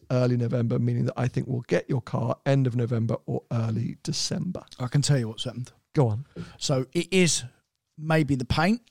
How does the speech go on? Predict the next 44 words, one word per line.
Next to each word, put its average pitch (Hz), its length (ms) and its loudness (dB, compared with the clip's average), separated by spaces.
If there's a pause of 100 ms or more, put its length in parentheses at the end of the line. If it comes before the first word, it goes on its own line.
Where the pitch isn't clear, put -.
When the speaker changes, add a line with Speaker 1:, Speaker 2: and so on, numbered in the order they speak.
Speaker 2:
I 165 160 4
doubt, 165 440 2
I 156 80 2
mean, 156 140 2
they 151 80 2
should 151 220 2
have 131 120 -2
the 143 80 -4
paint 131 360 0
in, 160 280 4
'cause 143 200 -4
they 156 140 2
can, 143 220 0
they 143 220 2
make 165 240 6
Speaker 1:
Fingers - 140 0
Speaker 2:
the - 80 -4
paint, 165 100 8
Speaker 1:
crossed. - 280 2
Speaker 2:
they, 156 120 4 (380)
they'll 165 120 6
make 185 300 4
the 147 60 -8
paint 147 280 0
up. 147 280 0 (200)
Speaker 1:
It 160 120 6
is 185 100 6
a 165 60 0
paint 185 220 2
sample 151 300 2
colour. 135 300 2
Speaker 2:
It's 151 140 4
Speaker 1:
Just 156 100 2
Speaker 2:
a 135 180 2
Speaker 1:
a, - 80 -6
it's 143 120 0
a 135 60 4
Speaker 2:
fair. 147 120 4
Speaker 1:
not 160 100 8
a 170 40 6
standard, 135 600 2 (300)
you 143 80 -4
know. 110 240 2
Speaker 2:
So 175 260 2